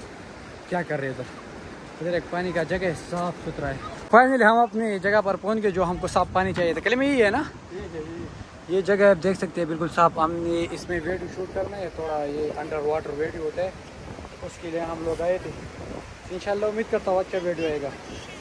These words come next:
Speaker 1: और, अ, फिर आगे हम vlog continue करेंगे।
Speaker 2: लोगों को अपने video का रिजल्ट भी दिखाएंगे
Speaker 1: इंशाल्लाह। So अभी finally हम लोगों ने अपना जो video बनाया था हम लोगों ने बना दिया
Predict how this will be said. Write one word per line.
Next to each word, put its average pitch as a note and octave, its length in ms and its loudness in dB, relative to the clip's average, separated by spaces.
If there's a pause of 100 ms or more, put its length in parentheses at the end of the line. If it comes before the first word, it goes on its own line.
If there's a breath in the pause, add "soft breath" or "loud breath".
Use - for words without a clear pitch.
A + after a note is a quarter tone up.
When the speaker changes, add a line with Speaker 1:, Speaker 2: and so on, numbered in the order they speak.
(260)
Speaker 1:
और, C#3+ 220 -2
अ, C#3 440 0 (200)
फिर G3 140 2
आगे G3 240 4
हम F#3 200 0
vlog E3+ 260 -2
continue C#3+ 340 -4
करेंगे। B2+ 180 -2
Speaker 2:
लोगों A3 240 6
को F#3+ 140 -2
अपने F#3+ 260 -2
video F#3+ 320 -2
का E3 80 -4
रिजल्ट F3+ 360 -4
भी D#3+ 100 0
दिखाएंगे - 760 -4
Speaker 1:
इंशाल्लाह। B2 440 4 (300)
So A#3 180 0
अभी B3+ 220 4
finally B3+ 400 2
हम A3 180 0
लोगों A#3+ 260 4
ने A3+ 180 0
अपना G3+ 280 0
जो G3+ 160 2
video G#3 260 6
बनाया F#3+ 280 2
था G#3 120 -2
हम G3 140 -4
लोगों G3 180 0
ने F#3 100 2
बना F3+ 240 4
दिया A#3 220 8